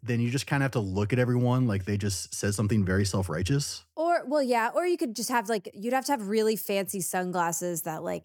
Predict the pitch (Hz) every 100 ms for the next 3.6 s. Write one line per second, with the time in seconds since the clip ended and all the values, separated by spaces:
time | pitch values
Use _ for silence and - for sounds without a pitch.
0 | _ 185 196 190 196 - 190 185 185 185
1 | - 180 170 160 151 151 147 - 107 101
2 | 73 73 69 - _ _ _ - 110 101
3 | 98 90 85 80 76